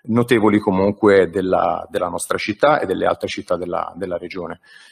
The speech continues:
E quindi in effetti la collana rappresenta un po' questo tipo di percorso, la, la cura editoriale da una parte e ovviamente la volontà di farsi un pochettino volano anche di tutto quello che è il patrimonio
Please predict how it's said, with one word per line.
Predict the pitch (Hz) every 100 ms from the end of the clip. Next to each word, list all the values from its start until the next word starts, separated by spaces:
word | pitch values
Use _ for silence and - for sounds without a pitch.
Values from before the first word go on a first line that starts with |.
| -
E | 170
quindi | 139 135
in |
effetti | 123 123 127
la | 117
collana | 113 110 113
rappresenta | 107 - 110 104 110
un | 104
po' | 110
questo | 101 107 -
tipo | 104 104
di | 95 95 90 92
percorso, | - 95 135 120 - - 87
la, | 87 85 82 82 82 82 82 80
la | 82 -
cura | - 101 98 95
editoriale | 98 104 107 113 101 101
da | 101
una | 127
parte | 113 90 95 - 117 101
e | 101
ovviamente | 92 101 87 90 - 98
la | 90 80 80 - _
volontà | 92 104 113 - 92
di | 104
farsi | 92 - -
un | -
pochettino | 95 98 - 95 87 92
volano | 123 107 80 92
anche | 82 87 98
di | 87
tutto | - 95 - 95
quello | 98 92
che | 92
è |
il | 90
patrimonio | - 92 98 87 90 85